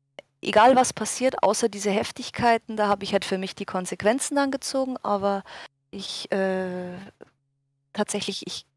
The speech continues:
gehe gern, jetzt ging's, geht's ja wieder gern mal weg, ich fahr gern mal weg. Ich hab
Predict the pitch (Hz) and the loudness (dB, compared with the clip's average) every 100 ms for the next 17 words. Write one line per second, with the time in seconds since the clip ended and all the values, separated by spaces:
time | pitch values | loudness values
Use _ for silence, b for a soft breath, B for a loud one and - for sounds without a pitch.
0 | _ - 185 180 175 180 180 175 196 - | _ -4 -2 0 0 -2 0 2 2 0
1 | 202 240 196 214 233 214 208 - 196 180 | -2 -2 -4 0 0 2 0 0 -4 -2
2 | 180 175 233 - 196 - 214 208 196 196 | 0 2 2 0 -2 2 2 2 0 0
3 | 190 175 185 - 175 - 196 - - | 0 0 -4 -8 -14 -6 -6 -6 -10